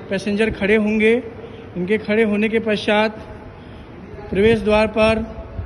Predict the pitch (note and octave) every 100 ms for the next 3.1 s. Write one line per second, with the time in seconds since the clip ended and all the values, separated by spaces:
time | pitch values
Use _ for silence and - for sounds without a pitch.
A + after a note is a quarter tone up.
0 | - - - - - D3+ G3+ G#3 A#3 A3
1 | G#3+ A3 A#3 A#3 G#3 A#3 G#3+ G#3+ A3+ G#3+
2 | G#3+ A3 G#3+ A3 G3 - A3 A3 G#3 G#3+
3 | A3